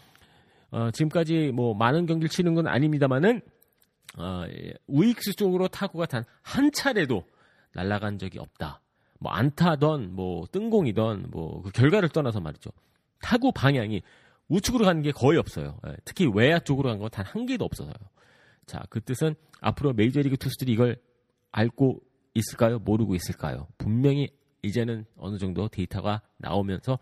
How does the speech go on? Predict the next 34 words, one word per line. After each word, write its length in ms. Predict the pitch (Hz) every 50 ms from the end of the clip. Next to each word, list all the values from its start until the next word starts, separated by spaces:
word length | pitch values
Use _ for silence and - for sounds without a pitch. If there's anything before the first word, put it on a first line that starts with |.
| _ _ _ _ _ _
파악을 400 | - - - 165 165 156 156 127
할 80 | 175 175
겁니다. 420 | - 165 117 85 65 - - -
그래서 380 | - 120 113 101 - 135 98 - - _ _ _ _ - - - _ _ _ _ _ _ _ _
계속 320 | - 113 139 180 220 175 131
몸쪽 320 | 117 131 147 - 185 -
공으로 320 | - 170 156 151 147 147 -
파운딩을 540 | - - 214 214 226 220 214 202 190 175
하는 180 | 165 147 135 131
모습, 300 | 117 110 - 135 123 - _ _ _ _
아, 260 | - 98 90 82 78 78
오늘 240 | 90 107 123 120 117
경기에서도 420 | 117 107 104 101 98 107 104 101 104
볼 160 | 92 98 90
수 100 | - 92
있었는데 480 | 92 87 90 76 76 78 90 120 104 - - _ - - - - - - _
그, 380 | _ - 120 135 151 156 147 -
그러면서 640 | - - 120 143 147 135 113 110 113 - 170 196 196 - _ _ _ _ _ _ _ _
결정적인 640 | - 113 123 135 - 190 180 175 165 165 156 156 147
순간에는 400 | 143 151 139 139 135 147 165 160
또 100 | - 143
바깥쪽으로 640 | - - 101 - 131 127 - - 117 110 113 104 104
빠져나가는 560 | - - 123 127 131 117 101 101 98 101 95
공을 300 | - 90 90 104 113 104
많이 320 | 80 71 73 87 95 95
던지게 360 | - 87 82 85 82 87 85
되지 200 | 85 85 80 - 82
않을까. 440 | - - - - - - - - - _ _ _ _ _ _ _ _ _ _ _ _ _
어느 280 | - 113 139 185 208
정도 380 | 170 170 170 165 170 185 190 175
몸쪽 440 | 143 131 143 143 - 170 156 - _
공, 180 | - 165 165 147
빠른 320 | - 165 160 165 160 156 143
공에 560 | 147 151 151 151 147 160 175 180 175 -